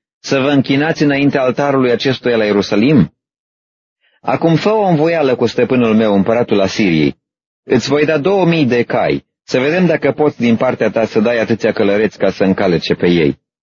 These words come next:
Și cum ai putea îndepărta o căpetenie din cei mai mici slujitori ai stăpânului meu? Îți pui încrederea în Egipt pentru cară și călăreți. De altfel, oare fără voia Domnului m-am suit eu împotriva acestui loc ca să-l nimicesc?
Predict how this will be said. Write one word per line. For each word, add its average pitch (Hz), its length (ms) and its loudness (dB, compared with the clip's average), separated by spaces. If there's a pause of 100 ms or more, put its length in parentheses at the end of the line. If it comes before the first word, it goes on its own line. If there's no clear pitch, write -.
(960)
Și - 180 -4
cum 226 180 0
ai 214 120 -2
putea 175 260 0
îndepărta 139 520 0
o 143 100 0
căpetenie 139 600 -2
din 127 160 0
cei 131 180 -2
mai 120 140 0
mici 127 160 2
slujitori 120 560 0
ai 104 80 0
stăpânului 101 540 0
meu? 82 380 0 (1000)
Îți 123 280 -2
pui 202 220 0
încrederea 156 500 0
în 131 60 -2
Egipt 127 320 -2
pentru 107 320 0
cară 98 300 -2
și 90 180 -2
călăreți. 92 600 -2 (1200)
De 117 180 -2
altfel, 165 400 0
oare 143 260 0
fără 190 280 -2
voia 170 260 0
Domnului 165 440 2
m-am 156 180 0
suit 156 340 -2
eu 151 120 2
împotriva 139 440 0
acestui 131 460 -2
loc 113 180 0
ca 113 120 -2
să-l 107 160 0
nimicesc? 107 560 0